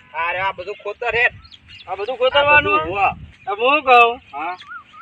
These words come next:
Speaker 2: તો હવામાન હારું આમ, બાકી મોબાઈલમાં ફોટા પાડ્યા તો જોરદાર આવે હો.
Speaker 1: એટલે કોઈ શું હોય તો મૂવી બૂવી ઉતારવા આવે છે તું?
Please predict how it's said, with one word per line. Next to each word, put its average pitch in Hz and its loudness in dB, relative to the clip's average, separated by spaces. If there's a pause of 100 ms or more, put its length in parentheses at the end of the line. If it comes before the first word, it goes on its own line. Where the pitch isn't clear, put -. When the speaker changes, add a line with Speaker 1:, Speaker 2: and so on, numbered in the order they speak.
(180)
Speaker 2:
તો 226 -4
હવામાન 226 2
હારું 240 6
આમ, 226 0
બાકી 214 -2
મોબાઈલમાં 208 -2
ફોટા 220 0
પાડ્યા 220 4
તો 233 -2
જોરદાર 226 0
આવે 196 6
હો. 208 0
Speaker 1:
એટલે 226 -2
કોઈ 233 2
શું 233 -2
હોય 226 4
તો 233 -4
મૂવી 226 -10
બૂવી 269 -6
ઉતારવા 269 2
આવે 277 2
છે 269 -12
તું? 311 -16